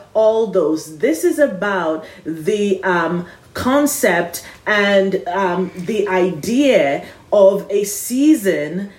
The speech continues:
that the whole world basically, um, embraces and prepares themselves as they await to celebrate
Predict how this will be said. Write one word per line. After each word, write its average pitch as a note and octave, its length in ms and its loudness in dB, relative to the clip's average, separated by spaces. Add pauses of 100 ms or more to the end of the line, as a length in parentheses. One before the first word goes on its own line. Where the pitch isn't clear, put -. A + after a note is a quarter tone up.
that F#3 520 -2 (300)
the F#3+ 120 4
whole C4 480 4
world F#3+ 640 0 (160)
basically, G3 880 0 (220)
um, E3+ 320 -2
embraces G3+ 1120 2
and E3 340 -4 (340)
prepares A#3+ 840 2
themselves F3 680 0
as F#3 200 2
they F#3+ 140 6
await F3 480 2
to F#3 100 2
celebrate F3+ 1000 0